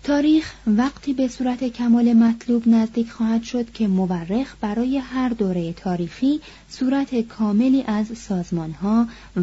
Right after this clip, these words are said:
و حوادث و طرق زندگی را که از مجموع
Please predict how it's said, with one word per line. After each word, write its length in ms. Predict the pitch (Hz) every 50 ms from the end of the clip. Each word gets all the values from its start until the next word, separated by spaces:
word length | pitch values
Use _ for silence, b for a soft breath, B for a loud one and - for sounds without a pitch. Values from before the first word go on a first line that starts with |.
| 165 170
و 180 | 180 175 175
حوادث 640 | 170 160 185 180 165 - 160 151 147 - 214 262 277 B B B B B B - 185
و 140 | 208 202
طرق 480 | 214 - - 208 202 247 285 - 330 311
زندگی 720 | 277 247 220 190 180 165 160 160 160 180 185 202 208 214
را 200 | 208 214 214 214
که 260 | 214 - - - 220 220
از 240 | - 190 190 190 190
مجموع 580 | 190 180 180 175 180 180 - 240 240 269 269